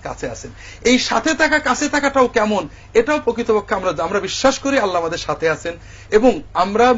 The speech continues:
যদি মনে করি আল্লাহ আরশে থেকে আমাদের সাথে থাকবেন কেন,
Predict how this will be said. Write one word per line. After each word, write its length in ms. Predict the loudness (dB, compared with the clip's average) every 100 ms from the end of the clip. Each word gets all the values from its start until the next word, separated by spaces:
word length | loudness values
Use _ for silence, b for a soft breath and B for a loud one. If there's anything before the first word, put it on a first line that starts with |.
| 0
যদি 180 | -4 -2
মনে 240 | 0 0
করি 240 | 2 0 0
আল্লাহ 360 | 0 2 2
আরশে 280 | 4 2 -2
থেকে 180 | -2 -2
আমাদের 240 | -2 -4
সাথে 260 | -4 -6 -6
থাকবেন 340 | -6 -6 -4
কেন, 260 | -4 -6